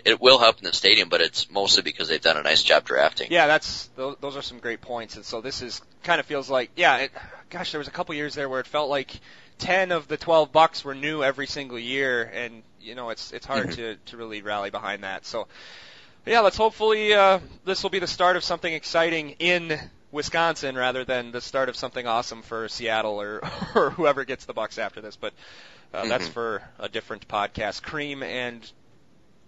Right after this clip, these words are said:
Speaker 2: Hunter Green forever, or whatever the heck the new colors are gonna be.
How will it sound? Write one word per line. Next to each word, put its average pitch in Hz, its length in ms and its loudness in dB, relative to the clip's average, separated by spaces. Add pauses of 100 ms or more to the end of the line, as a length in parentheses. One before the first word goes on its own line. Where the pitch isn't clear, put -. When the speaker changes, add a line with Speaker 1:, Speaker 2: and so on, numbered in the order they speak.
Speaker 2:
Hunter 131 280 -6
Green 131 320 -6
forever, 110 520 -2
or 110 80 -6
whatever 113 320 -4
the 110 100 -4
heck 110 220 -4
the 107 140 -8
new 104 180 -14
colors 104 360 -2
are 104 100 -2
gonna 151 120 4
be. 98 160 -14